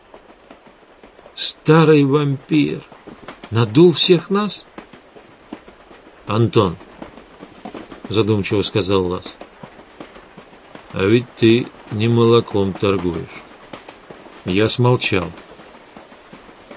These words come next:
«Будь на мне что-нибудь интересное Ф С Б, я бы ссался от страха», продолжил Лас. «Только, мне кажется,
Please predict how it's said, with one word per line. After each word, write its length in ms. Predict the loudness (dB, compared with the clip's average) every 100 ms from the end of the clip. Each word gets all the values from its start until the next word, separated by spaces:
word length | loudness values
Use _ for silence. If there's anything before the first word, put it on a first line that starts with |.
| -20 -20 -18
«Будь 380 | -4 2 4 4
на 180 | 4 6
мне 260 | 6 4
что-нибудь 720 | 2 2 2 4 2 0 -8 -12 -20 -20 -20 -20 -20 -20 -20 -20 -10 -2
интересное 880 | 0 4 6 6 4 0 -4 -4 -2
Ф 200 | -4 -2
С 160 | -2
Б, 280 | 2 2 2 -4 -20 -20 -20 -20 -20 -20 -20 -20 -20 -18 -2
я 140 | 0
бы 160 | 2 0
ссался 540 | 2 4 4 2 0
от 80 | -2
страха», 500 | 0 0 0 -2 -16 -20 -20 -20 -20 -20 -20 -16 -2
продолжил 640 | 0 2 2 0 0 0
Лас. 380 | 0 -2 -4 -14 -20 -20 -20 -20 -20 -20 -20 -20 -20 -20 -20 -6
«Только, 460 | 2 2 4 4 2
мне 340 | 2 0 2 2
кажется, 680 | 2 4 4 2 0 0